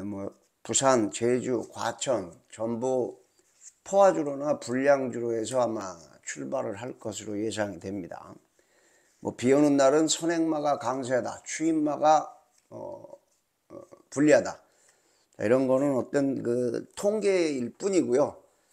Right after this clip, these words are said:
항상 경주, 경주마다,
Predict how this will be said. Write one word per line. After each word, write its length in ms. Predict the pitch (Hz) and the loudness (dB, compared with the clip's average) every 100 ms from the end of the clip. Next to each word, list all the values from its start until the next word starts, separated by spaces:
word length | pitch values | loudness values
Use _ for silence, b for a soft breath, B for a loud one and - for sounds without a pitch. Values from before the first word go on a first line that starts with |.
| _ _ | _ _
항상 600 | - 165 160 170 160 - - _ _ _ _ _ _ _ | -4 0 4 4 4 -2 -10 _ _ _ _ _ _ _
경주, 680 | - 120 143 170 175 156 175 | -10 -2 0 2 2 2 4
경주마다, 840 | 151 147 135 139 110 117 104 - | 4 4 4 4 6 6 4 0